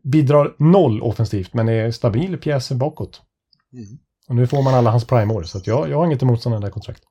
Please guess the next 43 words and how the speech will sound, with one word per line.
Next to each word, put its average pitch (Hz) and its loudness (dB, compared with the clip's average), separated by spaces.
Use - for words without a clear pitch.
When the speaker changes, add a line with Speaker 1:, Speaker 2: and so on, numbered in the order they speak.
Speaker 2:
Nej. 127 -10
Ja, 202 0
men 175 4
jag 175 2
tror 185 2
inte 170 -4
vi 214 2
har 202 2
något 180 -2
extra 175 0
nummer 147 -2
för 131 -8
Chychrun - -6
eller 127 -2
Gavrikov. 135 0
<laughs> - 0
Speaker 1:
Ja, 131 4
Chychrun, 220 0
det 190 4
skulle, 170 2
det, 185 2
det, 180 2
det 180 2
tror 180 2
jag 147 -2
kommer 147 0
vara 139 4
en 131 4
jättetrade 160 2
när 131 2
den 117 4
blir 117 4
av, 92 0
eh, 117 0
faktiskt. 101 -4
Speaker 2:
Okej. 131 2
Speaker 1:
Utbytet 131 -2
kommer 120 2
vara 120 2
enormt, 123 0
men, 113 -2
eh, 104 -6
eh, 98 -8